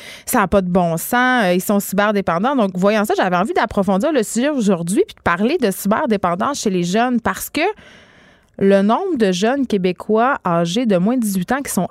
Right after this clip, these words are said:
accros aux écrans est passé de vingt-six à deux cent dix en cinq ans, euh, selon un portrait obtenu par le ministère de la Santé et des Services sociaux auprès d'une vingtaine de centres de réadaptation en dépendance dans l'ensemble de la province.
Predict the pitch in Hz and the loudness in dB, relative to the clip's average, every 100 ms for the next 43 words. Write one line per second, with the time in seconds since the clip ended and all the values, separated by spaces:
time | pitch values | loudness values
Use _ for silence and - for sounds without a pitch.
0 | - 196 - 302 330 214 190 - - 208 | -4 -8 -4 0 2 2 0 -2 -4 -2
1 | 285 _ - - - - - - 208 - | -4 _ -18 -12 -12 -14 -20 -2 -2 2
2 | 196 190 - 277 202 214 214 - 320 - | 2 2 0 2 2 2 2 0 -4 -4
3 | 196 175 214 240 240 196 190 247 269 180 | -4 0 0 0 0 0 0 0 0 -2
4 | 175 - 185 180 220 254 - 170 160 - | -2 -2 -2 0 -2 -2 0 0 0 0
5 | 196 226 208 180 - 254 240 196 196 220 | 2 2 0 -2 -2 -2 0 0 2 2
6 | 175 175 180 - 214 220 175 185 160 196 | 2 2 2 0 0 0 0 -2 -2 -2
7 | 233 185 175 - 175 180 220 - 170 - | -2 0 -2 -2 -2 -2 -2 -2 -2 -2
8 | 220 240 - 180 - 233 220 180 170 180 | 0 0 0 -2 -2 -2 2 2 2 2
9 | 233 233 233 254 185 170 208 214 175 180 | 0 0 0 2 2 0 0 2 2 0
10 | 170 180 - 160 226 220 185 180 165 180 | 0 -2 -2 -2 0 0 0 0 0 0
11 | 220 185 170 190 190 240 247 247 - 185 | 0 0 2 2 0 0 0 -2 -2 -2
12 | 180 - 160 185 214 214 - | -2 -2 0 0 2 0 -2